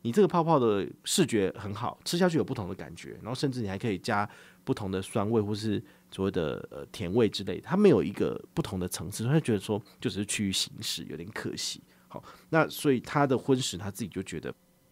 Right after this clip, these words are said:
大部分前面的菜都不好吃，主食的部分他叫的是一条鱼，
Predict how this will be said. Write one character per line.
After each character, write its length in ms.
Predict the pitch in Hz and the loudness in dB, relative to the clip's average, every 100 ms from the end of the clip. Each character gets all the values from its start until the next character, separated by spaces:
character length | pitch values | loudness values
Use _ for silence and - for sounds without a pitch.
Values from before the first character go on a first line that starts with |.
| - | 4
大 120 | 180 | 4
部 160 | 143 147 | 6 4
分 160 | 147 | 4
前 160 | 120 110 | 4 2
面 100 | 117 | 2
的 60 | |
菜 160 | 101 120 | 2 0
都 80 | 92 | -2
不 120 | 104 | -4
好 100 | - | -6
吃， 240 | - - 87 - - _ _ - | -2 -2 -2 -12 -20 _ _ 2
主 160 | 139 | 2
食 160 | 113 143 | 6 8
的 60 | |
部 140 | 147 180 | 8 8
分 120 | 165 | 6
他 140 | 143 | 6
叫 140 | 147 135 | 6 4
的 60 | |
是 100 | 104 | 4
一 40 | 117 | 0
条 220 | - 87 | -2 -8
鱼， 180 | 76 | -10